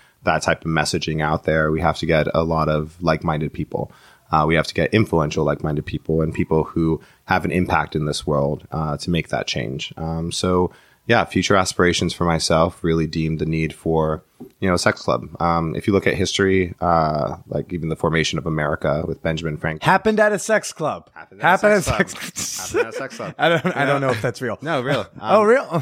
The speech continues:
Speaker 1: there was
Speaker 2: Okay.
Speaker 1: a group called the Hellfire Club, and Benjamin Franklin, through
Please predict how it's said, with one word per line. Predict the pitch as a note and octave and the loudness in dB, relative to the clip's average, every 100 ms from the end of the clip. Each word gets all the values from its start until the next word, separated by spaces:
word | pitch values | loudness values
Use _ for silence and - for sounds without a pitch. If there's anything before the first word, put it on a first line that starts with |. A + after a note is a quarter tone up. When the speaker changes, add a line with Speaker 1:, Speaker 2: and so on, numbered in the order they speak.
| C4 | 0
Speaker 1:
there | G3 | 0
was | C3+ | 2
Speaker 2:
Okay. | B2+ B2 | 0 -2
Speaker 1:
a | |
group | F#2+ B2+ - | -4 -8 -4
called | C3 | -6
the | G#2+ | -4
Hellfire | G2 F#2 F#2+ F2 | -6 -6 -4 -4
Club, | F2 - D#2 C#2+ - | -2 0 -2 -2 -4
and | F#2 F#2 | -2 0
Benjamin | F#2+ F#2+ G2+ F2 | 0 2 -2 0
Franklin, | F2+ F2 F#2 E2+ E2 | -2 0 -2 -4 -4
through | - F2 E2+ E2 D#2 | -4 -4 -2 -2 -6